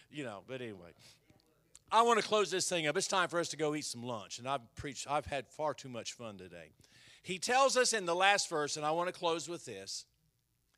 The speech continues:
He says, "For you have been bought with a price, therefore glorify God in your bodies." Romans, Paul talked about this so clearly in Romans six. He said, "Do not let any part of your body become an instrument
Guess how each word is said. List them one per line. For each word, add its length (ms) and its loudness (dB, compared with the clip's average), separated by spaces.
He 140 -2
says, 280 0
"For 160 0
you 180 0
have 160 2
been 180 6
bought 500 2
with 160 0
a 40 -4
price, 600 -2
therefore 720 2
glorify 880 -4
God 600 -6
in 400 -10
your 460 -8
bodies." 760 -8
Romans, 560 0
Paul 260 4
talked 300 -2
about 240 -2
this 140 -4
so 220 -2
clearly 420 -4
in 80 -8
Romans 340 -2
six. 340 -4
He 120 -6
said, 340 -4
"Do 280 -4
not 340 0
let 240 0
any 240 -6
part 340 -4
of 120 -8
your 120 -6
body 340 -2
become 380 -10
an 140 -8
instrument 580 -10